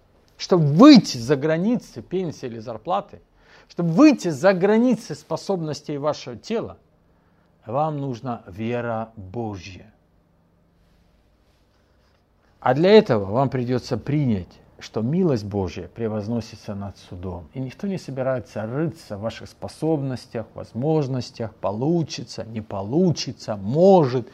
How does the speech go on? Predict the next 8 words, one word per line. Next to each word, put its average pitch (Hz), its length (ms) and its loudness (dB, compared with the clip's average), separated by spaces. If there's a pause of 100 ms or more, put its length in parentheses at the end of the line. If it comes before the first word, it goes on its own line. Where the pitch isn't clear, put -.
(320)
не 120 160 2
может, 147 480 4 (300)
по 143 140 6
вере, 147 460 4
чтобы 120 320 -6
было 135 360 2
по 139 340 0
милости. 117 1080 -4